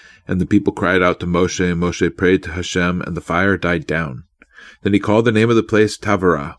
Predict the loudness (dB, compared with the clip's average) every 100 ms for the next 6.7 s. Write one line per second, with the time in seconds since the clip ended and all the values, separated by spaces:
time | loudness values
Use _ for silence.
0 | _ -10 -2 -2 -2 -4 -8 -6 -2 0
1 | 0 -2 -6 -10 -6 -2 -2 -4 -8 -6
2 | -2 0 0 -2 -6 -6 -6 -8 -12 -14
3 | _ _ _ _ -20 -20 -8 0 2 2
4 | 2 2 2 2 0 0 -4 2 4 4
5 | 4 2 2 0 -2 -8 -2 0 0 -4
6 | -6 -2 0 0 -2 -12